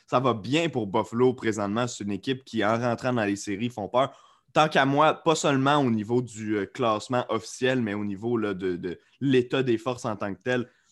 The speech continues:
Pour moi, les Bel-, les Bills sont facilement deuxième dans l'A F C derrière, euh, les Chiefs. Je pense que tu vas être d'accord avec moi étant donné la discussion qu'on a eue,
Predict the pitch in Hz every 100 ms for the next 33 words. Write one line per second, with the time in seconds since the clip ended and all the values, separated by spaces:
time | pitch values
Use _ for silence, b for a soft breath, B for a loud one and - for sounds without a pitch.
0 | _ 156 143 143 131 110 120 131 131 -
1 | 110 104 143 123 117 87 - 175 139 143
2 | 120 123 120 95 120 113 101 113 110 101
3 | 104 101 98 101 101 95 - 120 104 110
4 | 104 107 117 113 98 92 95 90 123 135
5 | - 107 110 104 107 101 98 98 117 104
6 | 98 101 110 98 101 95 95 104 92 90
7 | - - 107 101 92 92 87 104